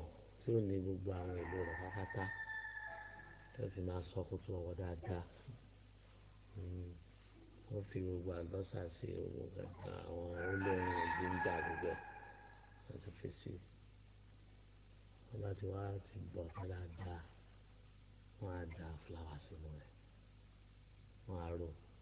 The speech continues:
Wọ́n ń pè ní sẹ́ríìdì. Àwọn ará Sudan náà lè tọ́jú làwọn ń pè ní fata.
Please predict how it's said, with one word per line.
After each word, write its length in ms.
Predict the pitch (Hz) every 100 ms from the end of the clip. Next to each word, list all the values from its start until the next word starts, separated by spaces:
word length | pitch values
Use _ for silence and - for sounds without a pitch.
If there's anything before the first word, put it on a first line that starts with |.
| - - - - - - - - - - - - -
Wọ́n 200 | 107 98
ń 80 | 98
pè 120 | 95
ní 120 | 85
sẹ́ríìdì. 500 | 80 82 80 78 - - - - - - - - - - - - - - - - - - - - -
Àwọn 340 | 98 98 101
ará 240 | 101 107 110
Sudan 360 | 101 104 92 107
náà 160 | 104
lè 160 | 92 95 90
tọ́jú 340 | - 90 87
làwọn 280 | 95 95 82
ń 60 | 85
pè 100 | 92
ní 100 | 82
fata. 420 | 80 85 - -